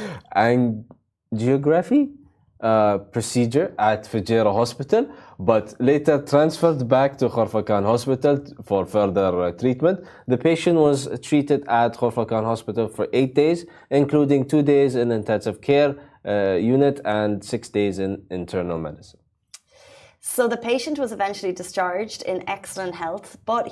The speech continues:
Speaker 2: he was M I A with cardiac arrest. Now, what that means is his heart stopped beating for forty-five minutes. He's now back
Speaker 1: Yeah.
Speaker 2: to excellent health, but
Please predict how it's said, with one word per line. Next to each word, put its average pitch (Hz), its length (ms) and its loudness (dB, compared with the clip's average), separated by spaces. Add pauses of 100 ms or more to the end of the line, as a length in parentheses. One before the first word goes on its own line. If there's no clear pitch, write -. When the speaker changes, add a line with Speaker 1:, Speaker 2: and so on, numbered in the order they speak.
Speaker 2:
he 285 140 -6
was 349 260 -8
M 254 180 -4
I 240 160 -4
A 190 380 -6
with - 160 -14
cardiac 220 480 -4
arrest. 185 320 -6
Now, 180 100 -10
what - 140 -10
that 240 160 -4
means 226 280 -4
is 170 340 -2 (960)
his 214 180 -6
heart 254 300 0
stopped - 600 -6
beating 185 680 -4 (160)
for 214 100 -10
forty-five 220 1300 -4 (240)
minutes. 196 640 -8
He's 185 180 -10
now 247 160 -2
back 233 200 -2
Speaker 1:
Yeah. - 100 -16
Speaker 2:
to - 80 -8
excellent 196 340 -10
health, 196 260 -2
but 185 240 4